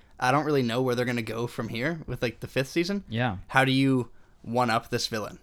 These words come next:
Speaker 1: He's quite literally, like, he, he just feels like the finale, you know?
Speaker 2: Yeah, exactly. So
Speaker 1: I think it's, uh, I think it's kinda weird, but I don't know. I'm, I'm really looking forward to seeing how they, how they bring it all around.
Speaker 2: Mm-hmm.
Speaker 1: Um,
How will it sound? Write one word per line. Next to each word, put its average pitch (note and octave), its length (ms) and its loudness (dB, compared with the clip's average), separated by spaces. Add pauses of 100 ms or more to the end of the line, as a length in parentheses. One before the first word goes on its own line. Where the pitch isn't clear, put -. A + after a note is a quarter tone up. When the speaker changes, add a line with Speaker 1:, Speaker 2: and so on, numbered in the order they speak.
Speaker 1:
He's A#2 220 -4
quite A#2+ 280 -2
literally, G#2+ 320 -6
like, G#2+ 200 -10 (100)
he, A2+ 200 -6
he A2+ 80 -8
just A#2 200 -6
feels B2 300 -2
like A2+ 160 -2 (180)
the A#2+ 100 -6
finale, A2 420 -6
you G#2 100 -12
know? A#2 220 -6 (100)
Speaker 2:
Yeah, G#2 240 0
exactly. F#2 640 -6
So F#2 340 -6 (680)
Speaker 1:
I B2+ 60 -8
think C3 180 -2
it's, A#2+ 160 -6
uh, A#2 240 2
I B2+ 60 -4
think D#3+ 140 0
it's D#3+ 80 -2
kinda E3+ 180 2
weird, C#3+ 320 2
but A#2 140 2
I B2 100 4
don't C3+ 120 4
know. A#2+ 100 4
I'm, A#2 200 0
I'm A2+ 160 -2
really A2+ 160 0
looking A2 220 -4
forward A2 440 -6
to A#2 100 -10
seeing A2 240 -4
how A2 160 -4
they, A2 240 -8 (220)
how A#2 100 0
they A#2 80 0
bring A2+ 220 -2
it A2 80 0
all G#2+ 120 -2
around. G#2 380 -10 (120)
Speaker 2:
Mm-hmm. B2 280 -2 (360)
Speaker 1:
Um, A2 300 -2